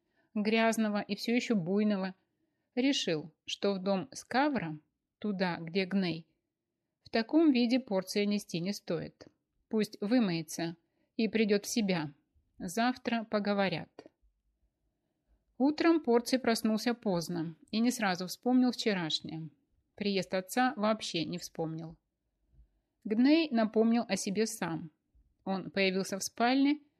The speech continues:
где стонал едва живой Порций, спокойный, словно статуя. Порций обомлел. «Папа?» «Я понимаю, что ты вчера был так пьян, что ничего не помнишь.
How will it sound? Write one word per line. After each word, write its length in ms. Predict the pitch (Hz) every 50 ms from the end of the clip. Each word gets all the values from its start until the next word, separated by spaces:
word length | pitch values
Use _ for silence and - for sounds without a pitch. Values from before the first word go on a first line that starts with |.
| _ _ _ _ _ _ -
где 200 | 240 240 269 302
стонал 440 | 302 - - 302 262 233 220 220 226
едва 300 | 226 208 190 180 190 190
живой 320 | 196 208 196 196 214 233
Порций, 640 | 226 - 240 196 180 180 - - - 165 165 165 165 _ _ _
спокойный, 760 | - - - - 196 190 - - 247 269 277 277 277 277 269
словно 380 | 269 - - 190 185 185 196 214
статуя. 640 | 208 - - 185 170 156 151 - 175 170 180 165 - _ _ _ _ _ _ _ _ _ _ _ _ _ _ _ _ _ _ -
Порций 360 | - 185 175 - - - -
обомлел. 560 | - 180 175 175 190 196 190 180 165 160 156 -
«Папа?» 460 | - 175 175 180 208 214 - 311 349 339 - _ _ _ _ _ _ _ _ _ _ _ _ _ _ _ _ _ _ _ _ _ _ _ _ _ _
«Я 240 | 220 208 233 285 320
понимаю, 640 | 311 370 349 349 339 294 247 208 185 170 160 165
что 160 | - - 233
ты 100 | 226 -
вчера 300 | 254 - - 254 247 240
был 160 | 226 233 240 233
так 260 | - 233 214 208 -
пьян, 380 | - - - 262 285 320 392
что 200 | 320 - - -
ничего 320 | 226 233 226 - - 233 240
не 100 | 247 269
помнишь. 640 | 277 269 - 202 170 165 160 151 - - - - -